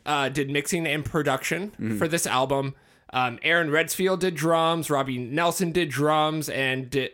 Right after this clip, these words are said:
Speaker 1: played on the Fender Rhodes.
Speaker 2: Mm.
Speaker 1: Uh, Buddy Ross, uh, played the Celeste, the Hammond B three, uh, Moog bass, piano, Wurlitzer.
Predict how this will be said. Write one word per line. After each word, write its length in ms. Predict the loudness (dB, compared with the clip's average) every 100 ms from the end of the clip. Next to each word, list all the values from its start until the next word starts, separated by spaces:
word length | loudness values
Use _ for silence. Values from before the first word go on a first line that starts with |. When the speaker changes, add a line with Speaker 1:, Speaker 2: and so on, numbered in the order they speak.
| -4
Speaker 1:
played 220 | 0 0
on 100 | 0
the 80 | 0
Fender 280 | 0 0
Rhodes. 640 | 0 2 2 0 0 -4 -4 _
Speaker 2:
Mm. 200 | -6 -4 -2
Speaker 1:
Uh, 200 | -2 -2
Buddy 300 | 0 -2 0
Ross, 680 | 2 4 4 2 -2 -2 -8 _ _
uh, 380 | -4 -2 0 -4 -8
played 280 | -4 -2 0
the 200 | 0 0
Celeste, 520 | 0 0 0 0 0 -2
the 160 | -2
Hammond 360 | -2 -2 -2 -4
B 180 | -4 -6
three, 680 | -6 -4 -2 0 0 -2 -8 -20 -20 -18 -4
uh, 220 | -2 0
Moog 420 | 2 2 0 -2
bass, 720 | 2 2 2 2 0 -2 -4 -6
piano, 440 | -2 0 2 2 2
Wurlitzer. 800 | 2 2 0 0 2 2 0